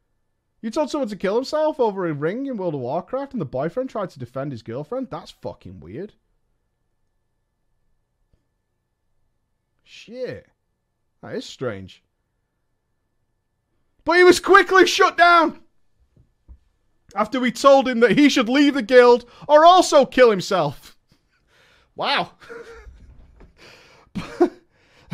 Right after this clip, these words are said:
What,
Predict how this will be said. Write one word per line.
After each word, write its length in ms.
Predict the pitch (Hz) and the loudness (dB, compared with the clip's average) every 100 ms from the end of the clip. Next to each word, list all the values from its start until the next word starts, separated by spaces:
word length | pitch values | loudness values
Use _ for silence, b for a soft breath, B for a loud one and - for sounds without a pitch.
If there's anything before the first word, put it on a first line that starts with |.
| B B 240 277 262 254 262 262 269 349 - _ 330 _ _ _ _ _ _ 254 - - - | B B -16 -16 -14 -16 -18 -18 -12 -12 -12 _ -16 _ _ _ _ _ _ -16 -16 -20 -16
What, 320 | 285 294 | -12 -12